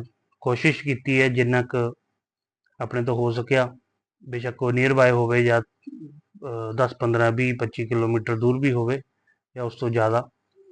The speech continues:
ਅਹ, ਆਪਣੀ ਕੋਸ਼ਿਸ਼ ਇਹੀ ਰਹੀ ਹੈ ਸ਼ੁਰੂ ਤੇ, ਜਿਹੜੇ, ਅਹ, ਮੈਨੂੰ ਦੇਖਣ ਵਾਲੇ ਹੈ ਉਹ ਜਾਣਦੇ ਹੋਣਗੇ ਕਿ ਮੈਂ ਹਮੇਸ਼ਾ ਉਸ ਗੁਰਦੁਆਰਾ ਸਾਹਿਬ ਨੂੰ ਜ਼ਿਆਦਾ ਪ੍ਰੈਫਰੈਂਸ ਦਿੱਤੀ ਹੈ ਕਿ ਜਿੱਥੇ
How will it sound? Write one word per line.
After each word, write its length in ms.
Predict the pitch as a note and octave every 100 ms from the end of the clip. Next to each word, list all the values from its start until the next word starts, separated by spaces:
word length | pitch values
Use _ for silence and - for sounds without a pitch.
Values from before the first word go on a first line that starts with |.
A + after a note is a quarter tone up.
| - _ _ _ _ _ -
ਅਹ, 580 | C3+ B2 A#2+ A#2+ A#2+ - _ _ _ C#3+
ਆਪਣੀ 240 | B2+ C#3+
ਕੋਸ਼ਿਸ਼ 380 | C#3+ D3 E3 D3 -
ਇਹੀ 240 | C#3 D#3
ਰਹੀ 240 | D#3+ D#3 D#3+
ਹੈ 80 | D#3
ਸ਼ੁਰੂ 260 | D#3 D#3
ਤੇ, 120 | D3+
ਜਿਹੜੇ, 640 | D3+ C#3+ D3+ D3+ D3 C#3+ C#3 -
ਅਹ, 140 | C3 B2+
ਮੈਨੂੰ 320 | B2 B2 A#2+
ਦੇਖਣ 320 | A#2+ - C3+
ਵਾਲੇ 260 | C3 C3 C3
ਹੈ 120 | C3 - _ _ _ _ _ _
ਉਹ 340 | C3 B2 A#2+ A#2
ਜਾਣਦੇ 420 | A#2+ A#2 A#2+ C3+
ਹੋਣਗੇ 320 | C3+ D3 D3 C#3
ਕਿ 280 | C3+ C3+ B2+ - - - - D3
ਮੈਂ 400 | C3 C3 C#3 C3
ਹਮੇਸ਼ਾ 560 | B2+ C3 A#2+ D3 C#3+ C#3+ D#3
ਉਸ 100 | D3+
ਗੁਰਦੁਆਰਾ 400 | D#3 C3+ C3 C3
ਸਾਹਿਬ 220 | C3 C3+ C#3+
ਨੂੰ 160 | D3+
ਜ਼ਿਆਦਾ 340 | A#2+ B2 B2+ C#3+
ਪ੍ਰੈਫਰੈਂਸ 500 | C#3+ C3+ C3+ C#3+ - C#3
ਦਿੱਤੀ 420 | B2+ B2 - B2+
ਹੈ 80 | C3+
ਕਿ 160 | C3 C#3
ਜਿੱਥੇ 640 | B2 B2 - B2 A#2+ B2+